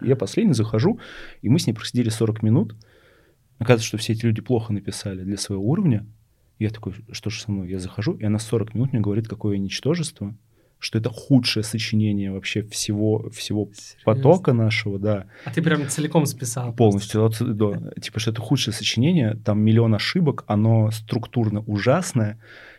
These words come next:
Speaker 1: И она такая, типа, «Я вообще думаю, тебя надо отчислить из школы, чтобы ты статистику на-», ну, я не, она, конечно, не особо серьёзно, наверное, говорила.
Speaker 2: Окей.
Speaker 1: Вот, а при этом она учительница потрясающая, типа, вообще
Speaker 2: Ага.
Speaker 1: вопросов к ней нету, но она, типа, так, ну, надо было мне по жопе дать, чтобы я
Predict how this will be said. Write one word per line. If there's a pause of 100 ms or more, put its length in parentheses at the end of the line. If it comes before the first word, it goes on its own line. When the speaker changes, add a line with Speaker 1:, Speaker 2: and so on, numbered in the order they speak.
Speaker 1:
И
она
такая,
типа,
«Я
вообще
думаю,
тебя
надо
отчислить
из
школы,
чтобы
ты
статистику
на-»,
ну,
я
не,
она,
конечно,
не
особо
серьёзно,
наверное,
говорила.
Speaker 2:
Окей. (180)
Speaker 1:
Вот,
а
при
этом
она
учительница
потрясающая,
типа,
вообще
Speaker 2:
Ага.
Speaker 1:
вопросов
к
ней
нету,
но
она,
типа,
так, (120)
ну,
надо
было
мне
по
жопе
дать,
чтобы
я